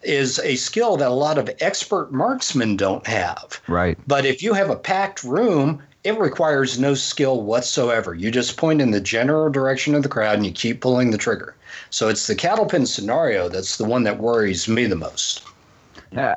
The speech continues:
Speaker 2: I've got one final question before I let you, uh, issue your parting words to our listeners.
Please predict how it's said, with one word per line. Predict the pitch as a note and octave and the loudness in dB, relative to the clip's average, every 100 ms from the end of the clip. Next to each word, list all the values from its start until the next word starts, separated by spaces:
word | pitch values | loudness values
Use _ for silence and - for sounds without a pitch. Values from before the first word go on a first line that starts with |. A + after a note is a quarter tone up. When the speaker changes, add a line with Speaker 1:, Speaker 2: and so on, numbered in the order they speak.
| - | 0
Speaker 2:
I've | D3 D#3 | 0 2
got | E3 C#3 | 2 0
one | D#3+ F#3+ F#3 A#2 - | 0 0 0 -2 -2
final | D#3+ F3 D#3 | -2 0 0
question | D#3 C#3 C3 | 0 0 0
before | A#2+ B2+ C3+ | -2 0 0
I | |
let | C3+ B2+ | 0 0
you, | B2+ A2 F#2 - | 0 2 0 0
uh, | G2 - | 0 2
issue | B2 A#2 | 2 4
your | A2+ F#2+ | 2 2
parting | A#2+ C3 A#2 G#2+ | 2 2 2 2
words | A2 B2 B2+ F2+ | 4 4 2 0
to | - F#2+ E2+ D#2 - | 2 4 4 2 0
our | G#2 | 2
listeners. | F#2+ G#2+ - G#2+ G2 F#2+ - | 6 4 4 4 6 4 0